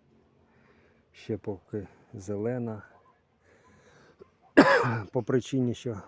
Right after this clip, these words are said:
теплиця стоїть під наклоном. Тут низ, де я щас знаходжуся, а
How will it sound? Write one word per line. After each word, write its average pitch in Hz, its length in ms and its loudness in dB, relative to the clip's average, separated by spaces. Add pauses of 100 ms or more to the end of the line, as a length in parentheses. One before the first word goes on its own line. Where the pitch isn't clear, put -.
(480)
теплиця 120 440 -2
стоїть 107 500 -6
під 104 160 -6
наклоном. 117 640 -4 (1160)
Тут - 340 -6 (160)
низ, 135 520 -4 (720)
де 120 200 -4
я 120 160 -2
щас - 260 -14
знаходжуся, 107 1000 -8
а 104 420 -8